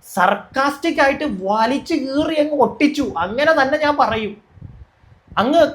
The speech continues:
കഥകളെല്ലാം കുത്തിക്കയറ്റിയാണ് മാരാർ പറഞ്ഞിരിക്കുന്നത്.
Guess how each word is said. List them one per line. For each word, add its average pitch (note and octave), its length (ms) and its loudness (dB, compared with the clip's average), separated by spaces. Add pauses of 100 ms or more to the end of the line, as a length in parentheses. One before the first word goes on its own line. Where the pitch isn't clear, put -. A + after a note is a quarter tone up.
(140)
കഥകളെല്ലാം D4+ 800 4
കുത്തിക്കയറ്റിയാണ് D4+ 800 2
മാരാർ C4+ 400 4
പറഞ്ഞിരിക്കുന്നത്. A#3 760 -2